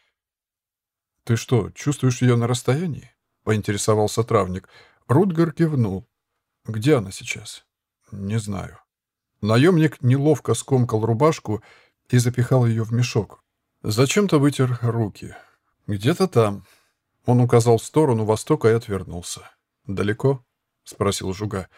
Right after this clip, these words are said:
"Недалеко. Для ястреба недалеко". Что она задумала?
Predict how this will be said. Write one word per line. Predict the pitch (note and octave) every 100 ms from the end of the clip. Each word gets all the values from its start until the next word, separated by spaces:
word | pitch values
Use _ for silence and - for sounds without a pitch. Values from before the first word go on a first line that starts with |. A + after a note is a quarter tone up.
| - _ _ -
"Недалеко. | G#2+ C3+ D#3 E3+ F3 A#2+ F2+ - _ _ _ _ _ _
Для | F#2+ F#2+ A#2+
ястреба | D3+ G3 - D#3+ D3+ D#3 B2 -
недалеко". | B2 A#2+ A#2+ B2 G2 F2+ _ _ _ _ _ _ _ _ _ _ _
Что | - - C3+
она | C3 A#2
задумала? | A2+ A2 G2 - -